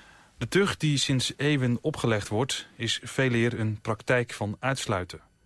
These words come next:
verwijdering. Wat de Bijbelse tucht echter betekent, is meer van ernaast staan, begeleiden, omgeven.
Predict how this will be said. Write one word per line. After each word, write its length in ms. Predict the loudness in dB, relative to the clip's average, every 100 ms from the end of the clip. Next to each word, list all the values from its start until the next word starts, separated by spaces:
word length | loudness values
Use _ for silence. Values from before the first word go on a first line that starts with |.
| _ _
verwijdering. 680 | -4 2 2 2 0 -4 -10 _ _ _ _ _ -20 -20 -20 -14
Wat 160 | -4 0
de 80 | 4
Bijbelse 500 | 4 4 2 -2 0
tucht 260 | 0 0
echter 380 | -2 -4 -4 -8 -8
betekent, 680 | -8 0 0 2 0 -2 -6 _
is 180 | -6 -2
meer 260 | 0 0 0
van 360 | 0 0 -2 -6 _ _ _ _ _ _
ernaast 500 | -2 0 2 0 -2
staan, 440 | -2 0 -2 -2 -14 _ _
begeleiden, 680 | -4 -2 0 2 2 0 -6 _ _ _ _ _
omgeven. 640 | -4 -2 2 2 2 -2